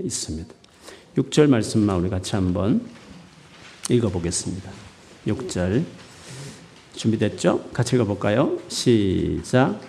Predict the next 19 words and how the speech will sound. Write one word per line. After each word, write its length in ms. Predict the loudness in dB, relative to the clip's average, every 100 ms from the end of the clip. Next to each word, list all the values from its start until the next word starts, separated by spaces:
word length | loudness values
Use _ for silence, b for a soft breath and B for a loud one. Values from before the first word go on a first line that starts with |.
| -8
기도할 640 | 4 6 8 6 4 2 4
때 500 | 6 6 4 0 4
골방에 560 | 4 6 6 6 6
들어가 540 | 4 4 4 6 4 4
문을 340 | 6 6 6
닫고 640 | 4 0 -2 0 0 0 -4
숨어 360 | 4 6 8
계시는 640 | 6 4 4 6 6 6 4
내 140 | 6
아버지께 720 | 6 4 4 2 2 4 4 4
기도하여라. 920 | 2 2 4 4 2 2 0 -2 -10 -20 -20 -10
숨어서 600 | 4 6 6 4 2 4
보시는 540 | 2 4 4 6 6
내 180 | 4 4
아버지께서 1000 | 4 4 2 2 0 0 2 2 0 -6 -6 4
내게 420 | 4 6 4 4
갚아 560 | 2 0 2 4 4 2 -6
주실 320 | -10 -2 0 0
것이다. 520 | -2 -6 -8 -6 -6